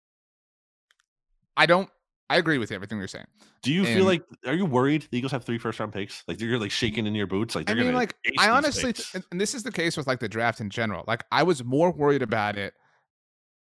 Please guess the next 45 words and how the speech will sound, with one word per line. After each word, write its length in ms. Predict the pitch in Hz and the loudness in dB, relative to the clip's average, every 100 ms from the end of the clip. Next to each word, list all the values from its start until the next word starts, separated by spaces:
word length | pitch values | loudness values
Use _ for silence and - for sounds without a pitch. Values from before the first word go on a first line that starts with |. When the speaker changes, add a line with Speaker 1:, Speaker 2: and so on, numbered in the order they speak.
| _ | _
Speaker 1:
like, 280 | 120 117 117 | -4 -4 -4
in, 360 | 117 110 104 - _ _ _ _ _ _ _ _ - | -6 -4 -6 -10 _ _ _ _ _ _ _ _ -4
I 80 | 110 | -4
don't 140 | 110 | -2
know, 260 | 101 95 98 | -4 -6 -2
Speaker 2:
The 80 | 110 | -2
potential 460 | 101 - 117 123 | -4 -4 -2 -2
of 80 | 104 | -2
what 100 | 110 | -2
they 80 | 101 | -2
could 80 | 135 | -2
Speaker 1:
like, 140 | - | -2
Speaker 2:
do 160 | 180 135 | -2 -2
with 140 | 131 | 0
it? 20 | |
Speaker 1:
like, 180 | 135 131 | 0 2
in 80 | 143 | 2
October. 640 | 120 - 131 117 92 78 _ | 2 0 -2 -2 -6 -12 _
You 140 | 131 160 | 2 6
know 60 | |
what 100 | 165 | 6
I 40 | 160 | 6
mean? 160 | 160 | 2
'Cause 160 | 156 143 | 2 0
w-, 160 | 156 | 2
when 100 | 170 | 2
Speaker 2:
Yeah. 60 | 156 | 2
Speaker 1:
you're 60 | 151 | 2
thinking, 300 | 170 156 156 | 0 -2 0
like, 240 | 131 113 | 0 2
"Oh, 160 | 135 123 | 2 2
man, 220 | 113 104 | 2 0
that's 200 | 107 107 | 0 -4
coming 240 | - 117 107 | -4 -4 -4
around 180 | 101 | -4
the 80 | 92 | -4
bend." 280 | 101 107 92 | -4 -4 -2
Like, 140 | 104 | -6
now 260 | 127 175 165 | 0 2 4
I'm 120 | 127 | 2
not 160 | 123 110 | 0 0
so 100 | 107 | -2
worried 220 | 120 117 | 0 0
about 260 | 92 90 | -2 -8
it. 80 | 87 | -10